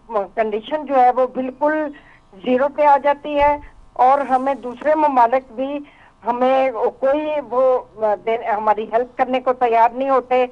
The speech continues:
जब तक हमारे पास ये package ना होगा। इसलिए इन, अ, इस, इस वक्त, अ, आईएमएफ़ का पैकेज लेना बहुत जरूरी है ताकि हम अपने हमसाया ममालिक के साथ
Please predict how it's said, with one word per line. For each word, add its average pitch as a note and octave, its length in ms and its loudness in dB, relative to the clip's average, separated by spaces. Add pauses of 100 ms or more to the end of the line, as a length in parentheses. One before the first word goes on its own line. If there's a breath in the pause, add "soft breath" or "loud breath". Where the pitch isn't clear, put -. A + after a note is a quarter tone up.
(440 soft breath)
जब C4+ 180 0
तक D4 200 2
हमारे A#3+ 280 0
पास A#3+ 180 0 (120)
ये B3 80 2
package A3 400 -4 (100)
ना F#3+ 120 2
होगा। E3+ 460 -4 (540 soft breath)
इसलिए D4+ 440 0
इन, D4 480 -4
अ, A3+ 600 2 (100)
इस, G3 340 -4 (360)
इस C4 300 -10
वक्त, C#4+ 400 -6 (720)
अ, G#3 260 2
आईएमएफ़ D4 520 2
का C#4+ 140 -2
पैकेज B3 460 -2
लेना G#3+ 300 0
बहुत B3 380 0
जरूरी B3+ 340 -2
है C#4+ 160 2 (600 loud breath)
ताकि C4+ 300 4
हम C4+ 280 0
अपने B3+ 320 0
हमसाया A#3 460 2
ममालिक A3+ 500 0
के B3+ 100 0
साथ A3 340 2